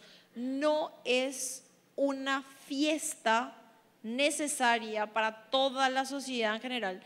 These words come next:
Sí, los testigos, genial, pero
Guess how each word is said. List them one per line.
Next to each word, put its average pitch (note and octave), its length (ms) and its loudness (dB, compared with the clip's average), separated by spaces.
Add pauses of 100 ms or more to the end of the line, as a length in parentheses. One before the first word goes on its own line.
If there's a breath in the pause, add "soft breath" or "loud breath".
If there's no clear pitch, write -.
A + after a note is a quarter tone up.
(160 loud breath)
Sí, E4 480 -4
los D4 200 0
testigos, B3+ 520 0
genial, A3 520 2 (440 loud breath)
pero C#4 400 8